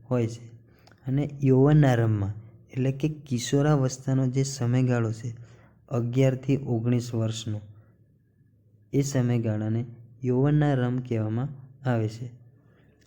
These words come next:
તો યૌવનના આરંભમાં તેમાંથી કેટલાક અંડકોષો પરિપક્વ થવા માંડે છે. બેમાંથી એક અંડપિંડ દર મહિને એક અંડકોષ ઉત્પન્ન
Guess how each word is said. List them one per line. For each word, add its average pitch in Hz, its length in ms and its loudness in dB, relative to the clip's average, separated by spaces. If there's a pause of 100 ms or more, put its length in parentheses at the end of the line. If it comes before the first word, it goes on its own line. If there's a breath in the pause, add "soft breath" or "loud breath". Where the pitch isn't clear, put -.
(120)
તો 117 100 -4
યૌવનના 127 560 2
આરંભમાં 131 680 0
તેમાંથી 135 480 -2
કેટલાક 135 600 -4
અંડકોષો 120 760 -6
પરિપક્વ 123 720 -4
થવા 120 420 -4 (500 loud breath)
માંડે 123 300 2
છે. - 240 -10 (420 loud breath)
બેમાંથી 160 920 0
એક 151 240 2
અંડપિંડ 127 480 -2
દર 135 340 0
મહિને 127 560 -2 (280)
એક 151 240 0
અંડકોષ 123 480 -4 (100)
ઉત્પન્ન 127 400 -8